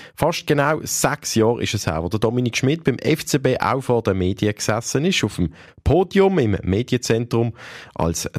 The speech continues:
das F-C-B-Talent, damals zusammen mit dem Captain Matthias Delgado, dem Sportchef Marco Streller, dem Trainer Raphael Vicky und dem dortmaligen Präsidenten Bernhard Burgener. Viel zum Einsatz ist er dann nicht gekommen, sondern seine Karriere hat einen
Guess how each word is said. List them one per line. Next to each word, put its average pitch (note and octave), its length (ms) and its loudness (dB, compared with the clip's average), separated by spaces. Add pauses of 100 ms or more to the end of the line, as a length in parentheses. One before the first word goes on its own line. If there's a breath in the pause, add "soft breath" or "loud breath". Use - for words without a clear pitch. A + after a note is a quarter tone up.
das B2 460 2
F-C-B-Talent, F#2 1120 -2
damals F2+ 380 0
zusammen F#2+ 300 -2
mit F2+ 140 -6
dem F2+ 140 -2
Captain A2+ 400 -2
Matthias B2 540 2
Delgado, A#2 640 2
dem G#2 80 -2
Sportchef A#2+ 640 0
Marco A2+ 340 0
Streller, G2+ 400 0
dem G2+ 160 -2
Trainer A2 400 0
Raphael B2+ 400 0
Vicky D#3+ 320 0
und G#3 320 0 (480 loud breath)
dem A2 60 0
dortmaligen C#3+ 760 2
Präsidenten F#2+ 600 -2
Bernhard E2 460 -2
Burgener. G2+ 460 0 (580 loud breath)
Viel E3+ 240 0
zum D#3+ 160 2
Einsatz F#3+ 360 2
ist D3 100 2
er D3 80 0
dann C3 160 4
nicht D#3 160 0
gekommen, D#3+ 240 4
sondern C#3+ 400 0
seine C3+ 100 0
Karriere G#2+ 480 2
hat F#2+ 160 0
einen - 140 -2